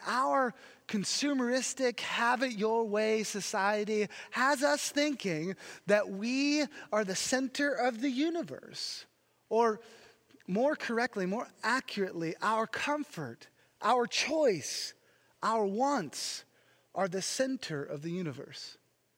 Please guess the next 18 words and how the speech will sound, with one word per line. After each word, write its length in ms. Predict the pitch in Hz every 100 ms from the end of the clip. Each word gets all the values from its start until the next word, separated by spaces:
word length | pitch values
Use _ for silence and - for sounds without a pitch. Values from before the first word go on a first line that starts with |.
| _ _ _ _ _ _
Another 240 | 165 208 226
way 120 | 208
to 80 | 175
say 240 | - 269
this 260 | 185 160 -
is 140 | 151
that 160 | 160 160
we 300 | 220 262 277
are 180 | 185
a 60 | 156
society 840 | - 147 - 175 196 180 135 131 131 _ - _ _ _ _ _ _ _ _ _ -
of 160 | 170
two-year-olds, 960 | - 330 302 151 110 - - - - - _ _ _ _ _ _ _ _ _ _ _ _ _ _ _ _ 151
ruled 480 | 202 302 339 339
by 200 | 240 208
our 200 | 202 185
base 640 | 170 131 262 294 320 - -
desire 840 | 294 247 240 226 214 185 165 156